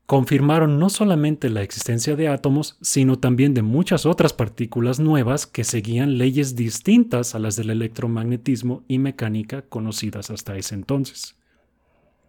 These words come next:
Ambas líneas de investigación se desarrollaron de manera paralela y, aparte de las aportaciones que hizo Einstein en ambas,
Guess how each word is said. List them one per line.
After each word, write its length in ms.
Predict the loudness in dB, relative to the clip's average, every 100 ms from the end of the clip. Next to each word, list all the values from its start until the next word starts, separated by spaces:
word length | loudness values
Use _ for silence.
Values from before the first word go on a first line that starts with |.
| _ _ _ _
Ambas 400 | 4 6 6 4
líneas 360 | 2 2 2 2
de 60 |
investigación 840 | 0 -2 -4 -6 -6 -6 -6 -8 -8
se 240 | -6 -4 -2
desarrollaron 680 | 0 0 0 2 2 2
de 80 | 2
manera 460 | 0 -2 -4 -6 -4
paralela 640 | -4 -2 -2 -2 -2 -8 _ _ _ _ _
y, 340 | -4 -2 -4 -4
aparte 640 | -6 -2 0 0 -2 -4
de 100 | -2
las 220 | -4 -4
aportaciones 560 | -6 -6 -4 0 0 0
que 120 | -2
hizo 380 | -2 0 -2 -2
Einstein 480 | -2 -4 -6 -6 -4
en 160 | 0
ambas, 480 | 0 0 -2 -4 -8